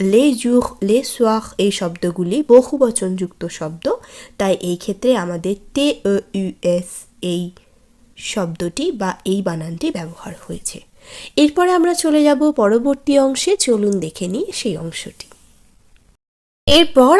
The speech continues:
আমরা দেখে নেব স্ত্রীলিঙ্গ জাতীয় কোনো শব্দের আগে সব বলতে আমাদেরকে কোন বানানটি এবং কোন উচ্চারণটি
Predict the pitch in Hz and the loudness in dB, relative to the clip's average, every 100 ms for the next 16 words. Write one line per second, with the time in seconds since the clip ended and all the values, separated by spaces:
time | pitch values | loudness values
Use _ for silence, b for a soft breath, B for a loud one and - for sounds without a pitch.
0 | 427 370 339 269 - 226 202 262 - - | 8 6 4 0 0 0 2 0 -2 -2
1 | 285 311 339 330 349 311 262 254 269 285 | 2 4 6 4 2 2 0 0 -2 -2
2 | 285 247 240 240 - 202 196 - 277 185 | 0 0 2 0 -2 -6 -4 -2 0 0
3 | 160 - 254 466 b b b b - 254 | -4 -8 -6 -8 b b b b -2 2
4 | 269 240 226 196 185 185 202 254 - 190 | 2 0 -2 -2 -2 -2 0 0 -2 -4
5 | 175 170 170 170 - 330 339 - 262 285 | -4 -6 -8 -8 -8 -8 -8 -6 -4 -2
6 | 311 294 196 196 190 196 190 214 196 202 | -2 -2 -4 -4 -4 -6 -4 -6 -6 -6
7 | 226 226 185 - 175 165 165 - | -4 -4 -4 -8 -10 -10 -10 -12